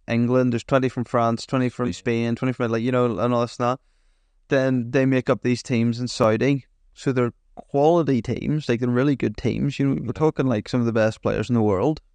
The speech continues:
Speaker 1: you know, like,
Speaker 2: Well, Benzema's there, who is on form.
Speaker 1: Yes. Yeah, you've got, like, Ronaldo, you've got Kante. These are players that, like,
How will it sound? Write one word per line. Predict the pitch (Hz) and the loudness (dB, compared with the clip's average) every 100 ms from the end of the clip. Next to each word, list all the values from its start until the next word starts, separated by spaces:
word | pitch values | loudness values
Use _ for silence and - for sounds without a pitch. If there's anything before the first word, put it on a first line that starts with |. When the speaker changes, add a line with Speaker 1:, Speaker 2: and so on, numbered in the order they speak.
| _ | _
Speaker 1:
you | 135 | -4
know, | 123 113 123 | 0 0 0
like, | 117 113 - _ _ _ | 0 -4 -8 _ _ _
Speaker 2:
Well, | 110 107 | -8 -2
Benzema's | 131 131 147 143 113 | -2 0 0 0 0
there, | 104 98 | 0 0
who | 120 123 | 0 -2
is | 110 104 | -4 -6
on | 104 104 | -4 -4
form. | - 92 92 131 - _ | -4 -6 -6 -6 -10 _
Speaker 1:
Yes. | 131 120 123 - - - | 0 0 0 -8 -20 -4
Yeah, | 139 | 0
you've | 123 127 120 | 2 0 0
got, | 135 | 2
like, | 117 120 | 2 0
Ronaldo, | 131 127 117 110 117 127 131 | 0 0 2 0 2 0 0
you've | 127 | -2
got | 127 - | -4 -6
Kante. | - 113 110 120 131 | -4 -2 0 0 0
These | 139 | 0
are | 147 | -2
players | - 117 110 117 | 0 0 2 -2
that, | 120 | -2
like, | 110 113 - | -2 -4 -6